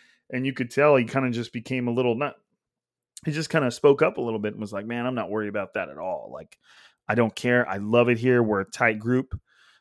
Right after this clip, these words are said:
Uh, no cap in our rap," I think he said. <laughs> "There's no cap in this rap," whatever, whatever the exact words was. But you can tell he's just having the time of his life under Chris Kocurek, the defensive line coach,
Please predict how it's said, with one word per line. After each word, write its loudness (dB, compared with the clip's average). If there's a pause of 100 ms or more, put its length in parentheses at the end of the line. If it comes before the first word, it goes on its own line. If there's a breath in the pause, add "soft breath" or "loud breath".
(120)
Uh, -2
no 6
cap 6
in 2
our 6
rap," 4
I -2
think -6
he -10
said. -4 (180)
<laughs> -2 (500)
"There's -4
no 2
cap 6
in -2
this -4
rap," 2
whatever, 0
whatever 2
the 0
exact -2
words -4
was. 2
But 0
you -8
can -6
tell 6
he's 0
just -4
having 0
the -6
time -4
of -2
his -8
life 2
under -2
Chris -2
Kocurek, -4
the -18
defensive -16
line -6
coach, -4